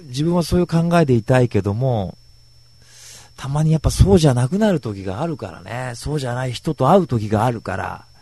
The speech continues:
うーん、たまに辛くなっちゃいますよね。でもあの、いやー、なんだろうな。実際具体的な症例を出してってやっぱうまいと思いました。すごい一冊の本として。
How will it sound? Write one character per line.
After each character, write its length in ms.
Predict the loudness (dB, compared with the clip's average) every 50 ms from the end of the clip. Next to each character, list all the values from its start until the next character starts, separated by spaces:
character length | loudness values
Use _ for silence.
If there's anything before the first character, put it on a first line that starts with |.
| -20 -20 -20 -20 -20 -20 -20 -20 -20 -20 _ -16
う 20 | -14
ー 760 | -12 -10 -10 -10 -10 -10 -10 -10 -10 -10 -8 -8 -8 -8 -8 -8
ん、 20 |
た 140 | -6 -6 -4
ま 100 | -4 -4
に 60 | -4
辛 200 | -4 -4 -2 -2
く 80 | -2 -2
な 100 | -4 -6
っ 40 |
ち 140 | -6 -10 -14
ゃ 20 | -14
い 40 |
ま 100 | -14 -16
す 100 | -20 -18
よ 80 | -16 -12
ね。 260 | -10 -8 -8 -8 -8 -12 -16 -20 -20 -20 -20 -20 -20 -20 -20 _ -20 -20 _ -16
で 80 | -16
も 200 | -16 -16 -16 -16 -16
あ 20 |
の、 280 | -14 -12 -12 -14 -14 -16 _ _ _ _ _ _ _ _ _ _ _ _ _ -20 -20 -20 _ _ _ _ -20 -20 -20 -20 -20 -20 -20 -20 -20 -20 -20 -20 -18
い 60 | -16
や 500 | -14 -12 -12 -12 -14 -14 -14 -14 -16 -16 -16
ー、 20 |
な 120 | -16 -14 -14
ん 60 | -14
だ 80 | -14
ろ 120 | -14 -16 -16
う 20 |
な。 360 | -18 -18 -18 -18 -20 -20 -20 -20 -20 -20 -20 -20 _ -20 _ _ _ _ _ _ -12
実 300 | -8 -8 -8 -8 -8 -6
際 200 | -4 -2 -2 -2
具 240 | -4 -8 -10 -8 -6
体 220 | -4 -2 -2 -2
的 200 | -4 -6 -8 -6
な 120 | -6 -6 -6
症 280 | -6 -4 -4 -2 -2
例 120 | -2 -2 -2
を 100 | -2 -2
出 160 | -2 -4 -4
し 80 | -4
て 100 | -6 -8
っ 20 | -6
て 120 | -4 -6
や 40 | -6
っ 20 |
ぱ 100 | -4 -6
う 260 | -8 -6 _ -4 -4 -2
ま 140 | -2 -2
い 80 | -4 -4
と 80 | -4 -6
思 120 | -6 -6
い 20 | -10
ま 140 | -10 -12 -16
し 80 | -18
た。 100 | -20 -20
す 160 | -20 -18 -16
ご 160 | -12 -10 -10 -10
い 40 | -10
一 100 | -12 -14
冊 280 | -12 -14 -14 -12 -12
の 80 | -16 -14
本 220 | -14 -14 -16 -14
と 140 | -14 -16 -16
し 140 | -16 -16 -16
て。 180 | -16 -16 -16